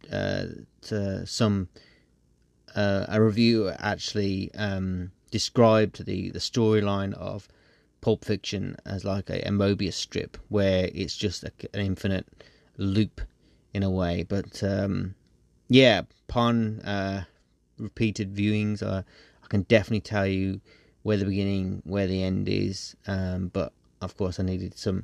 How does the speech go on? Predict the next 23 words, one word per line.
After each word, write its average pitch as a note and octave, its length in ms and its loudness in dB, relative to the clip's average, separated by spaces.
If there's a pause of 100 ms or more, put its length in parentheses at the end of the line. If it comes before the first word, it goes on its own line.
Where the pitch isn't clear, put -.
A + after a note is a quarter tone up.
(440)
help G2+ 260 0
along G2 300 2
the F#2+ 60 2
way. F#2 480 2 (140)
Uh, F#2 360 -6
I've G2 240 -4 (460)
done, G2 360 -2
um, F#2 460 -6 (680)
research, A#2+ 540 6
as, G2+ 340 0
um, F#2+ 480 -2 (100)
some A2 300 -2
other, G2+ 500 -2
um, F#2+ 540 -4 (1400)
ardent, G2+ 580 2
uh, G2 340 -2 (500)
Quentin A2 340 0
Tarantino G2+ 580 2
fans G2 520 -2
have - 160 -10
done, G2+ 340 2
and, F#2+ 280 -4 (120)
uh, G2+ 260 -4